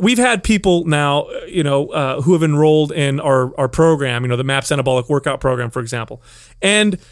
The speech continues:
the program, when you look at it from face value, if you're the kind of person that works out all the time like a maniac and overdoes it all the time,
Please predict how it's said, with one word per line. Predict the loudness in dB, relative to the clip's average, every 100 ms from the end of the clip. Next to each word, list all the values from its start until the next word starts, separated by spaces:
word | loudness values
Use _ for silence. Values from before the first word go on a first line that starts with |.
| -20 -8 0
the | 0
program, | 4 4 6 4 2
when | 4
you | 4
look | 4 2 2
at | 2
it | 0
from | 0 -2
face | 2 2 2
value, | 2 2 0 -2 -4
if | 0
you're | 2 2 2
the | 0
kind | 0 2 2
of | 2
person | 0 0
that | -2 0
works | 0 2
out | 2 2 -2 0
all | 4 4 4
the | 2
time | 2 2 0 0
like | 0
a | 2
maniac | 2 2 0 -2
and | -2
overdoes | 0 2 2 2 2
it | 0
all |
the | 0
time, | -2 -4 -4